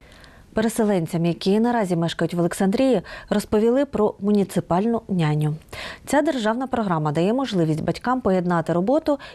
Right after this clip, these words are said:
і догляд за дитиною, отримавши компенсацію від держави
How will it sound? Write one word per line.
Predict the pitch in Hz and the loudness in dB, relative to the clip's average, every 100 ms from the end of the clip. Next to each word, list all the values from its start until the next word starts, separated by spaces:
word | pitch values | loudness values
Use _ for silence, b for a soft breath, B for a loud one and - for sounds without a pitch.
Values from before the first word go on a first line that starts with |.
| B | B
і | 180 | 0
догляд | 180 170 160 156 | 2 2 0 0
за | 156 | 0
дитиною, | 147 143 156 202 269 302 - | -2 -2 0 0 0 -2 -2
отримавши | 196 165 151 151 - 156 | -2 -2 0 0 -2 -2
компенсацію | 151 156 147 - 214 262 - 277 269 B B | -2 -2 -2 0 0 0 0 -2 -2 B B
від | 254 262 | 0 2
держави | 262 254 247 247 233 | 0 -2 -2 -2 -4